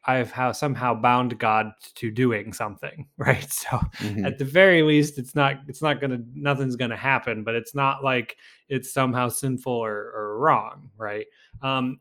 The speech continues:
Speaker 1: I think the other element for me is that, well, so like I said earlier, I do also think sometimes it's good for us to have to ask for help. Like, there is something about saying to God, "I recognize that I cannot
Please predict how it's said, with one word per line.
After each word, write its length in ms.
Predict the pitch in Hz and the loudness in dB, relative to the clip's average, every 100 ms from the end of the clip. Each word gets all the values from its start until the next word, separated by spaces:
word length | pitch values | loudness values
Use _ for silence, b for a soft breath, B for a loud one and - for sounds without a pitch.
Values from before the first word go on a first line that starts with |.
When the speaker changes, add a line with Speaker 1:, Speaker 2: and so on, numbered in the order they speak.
| _ | _
Speaker 1:
I 80 | 139 | -2
think 280 | 143 214 214 | 0 0 0
the 160 | 160 | 2
other 260 | 139 151 143 | 2 2 2
element 480 | 131 127 123 123 - | 0 0 -2 -6 -12
for 140 | 117 | -10
me 340 | 117 127 120 117 | -6 -6 -6 -10
is 460 | 113 110 110 107 | -8 -6 -6 -8
that, 360 | - 104 107 - _ _ _ _ _ _ _ | -8 -4 -6 -8 _ _ _ _ _ _ _
well, 260 | 156 143 135 | 2 2 2
so 200 | - 139 | 0 2
like 160 | 147 135 | 4 4
I 80 | |
said 260 | 127 143 135 | 2 0 2
earlier, 320 | 139 139 123 | 2 2 2
I 120 | 117 | 0
do 260 | 131 175 170 | -2 0 4
also 240 | 147 139 | 4 2
think 220 | 127 127 117 | -2 -4 -4
sometimes 580 | 131 127 135 123 110 | -4 -4 -4 -6 -6
it's 180 | 107 - 123 _ _ _ - | -10 -14 _ _ _ _ -2
good 280 | 139 139 131 | 0 0 -2
for 220 | 135 117 | -2 -2
us 220 | 110 - | -2 -6
to 100 | 117 | -8
have 260 | 110 117 - | -6 -6 -6
to 100 | 127 | -6
ask 320 | 110 107 - | -4 -6 -8
for 200 | - 107 | -12 -10
help. 360 | 101 107 117 _ B B 135 | -8 -10 -10 _ B B -6
Like, 160 | 120 | 0
there 160 | 139 131 | 2 2
is 180 | 127 - | 0 0
something 440 | 135 131 147 143 | -2 0 -2 0
about 480 | 135 120 117 117 113 - _ _ _ _ | 0 2 2 2 -2 -14 _ _ _ _
saying 380 | - 139 131 131 | -8 -2 -2 -2
to 140 | 127 123 | -4 -4
God, 540 | 123 117 113 113 - - | 0 2 0 -2 -10 -6
"I 140 | 131 135 | -2 0
recognize 720 | 143 147 175 165 147 143 143 | 2 0 -4 -6 -2 -2 -2
that 160 | 127 | -2
I 160 | 117 120 | 0 -2
cannot 720 | 123 - 127 127 113 113 - | -4 -6 -4 -2 -2 -6 -8